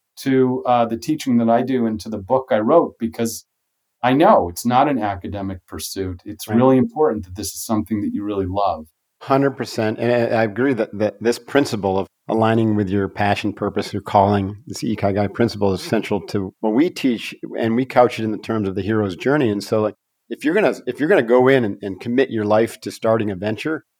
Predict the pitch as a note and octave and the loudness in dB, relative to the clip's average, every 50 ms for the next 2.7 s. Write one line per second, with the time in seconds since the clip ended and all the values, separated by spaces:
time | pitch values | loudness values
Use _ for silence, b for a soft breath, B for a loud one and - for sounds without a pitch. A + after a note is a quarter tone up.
0 | _ - A#2 B2 B2+ B2 B2 A#2 A2 A2+ A#2 A2 G#2 G2 F2+ F2+ G#2 G#2+ G#2 G#2 | _ -2 2 4 6 6 6 4 2 2 2 2 2 0 -2 -4 -2 -2 0 -2
1 | G2 F#2 F#2+ _ _ _ _ _ _ _ - B2 A#2+ B2 B2 B2+ C#3+ C#3 A#2 G2+ | -2 -4 -8 _ _ _ _ _ _ _ -8 -4 -2 0 2 2 2 2 2 2
2 | C3 C3+ E3+ F#3 F3 C#3+ - - B2 A#2+ A2+ A2 G#2+ G#2 | 4 6 6 6 4 2 -2 -4 -4 -2 -2 -2 -2 -4